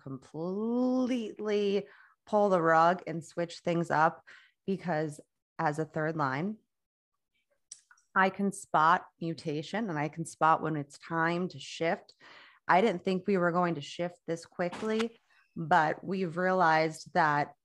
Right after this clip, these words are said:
we've come up with a better way to share this information with you guys. So I'm going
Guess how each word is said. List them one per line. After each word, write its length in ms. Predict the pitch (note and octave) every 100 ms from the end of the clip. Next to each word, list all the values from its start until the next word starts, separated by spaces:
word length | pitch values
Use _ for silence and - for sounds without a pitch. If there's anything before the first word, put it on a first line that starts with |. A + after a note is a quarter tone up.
| _ _ _ _ -
we've 180 | G3+ G3
come 200 | - F3+
up 180 | E3+ -
with 140 | D#3
a 60 | D#3
better 380 | D3 C#3 C#3
way 400 | C#3 C3+ - D3+ _ _ _ _
to 320 | - F#3 D#3
share 260 | D#3 E3 D3+
this 160 | D3+ D3+
information 560 | D#3 D3+ D3 D3 F#3
with 180 | F3 F3
you 100 | F#3+
guys. 460 | F#3+ F#3+ A3 - - _ _ - - - _
So 440 | - - D#3 D3+ D3
I'm 260 | - E3+ F3+
going 460 | F3 F3+ F3 F3+